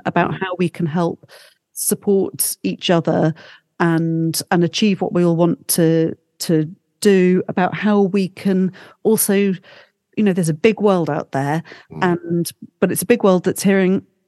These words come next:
Speaker 1: a lot more about Brighton, largely because of the football team. Actually, there are people around the world
Speaker 2: Yeah.
Speaker 1: who, who now know of, how now, now know of Brighton, who may never have heard of us before. And so, but actually,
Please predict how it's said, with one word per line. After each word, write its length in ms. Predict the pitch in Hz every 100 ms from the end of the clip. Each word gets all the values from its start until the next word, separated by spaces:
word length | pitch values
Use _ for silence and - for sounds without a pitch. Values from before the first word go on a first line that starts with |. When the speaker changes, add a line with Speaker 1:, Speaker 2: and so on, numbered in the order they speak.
| _
Speaker 1:
a 80 | -
lot 160 | 226 -
more 220 | 254 240
about 340 | 170 156 -
Brighton, 380 | - 143 139 180 -
largely 320 | 262 415 349
because 180 | - -
of 80 | 269
the 60 |
football 320 | - - 160
team. 280 | 127 156 160
Actually, 220 | - -
there 140 | 190 220
are 40 |
people 240 | 185 - 202
around 300 | 226 285 262
the 60 |
world 360 | 214 185 165 165
Speaker 2:
Yeah. 100 | 143
Speaker 1:
who, 160 | 196 - 175
who 160 | 196 202
now 420 | 202 214 208 208 - - - -
know 340 | 196 196 196
of, 340 | 185 180 - - -
how 160 | -
now, 260 | 202 196 190 196
now 140 | 202
know 140 | 190
of 80 | 185
Brighton, 280 | 175 170 170
who 100 | 170
may 160 | 180 180
never 400 | 170 185 208 214
have 120 | 196
heard 180 | 196 175
of 60 |
us 120 | 156
before. 380 | - - 202 160
And 100 | -
so, 80 | -
but 220 | - -
actually, 420 | 185 - 180 170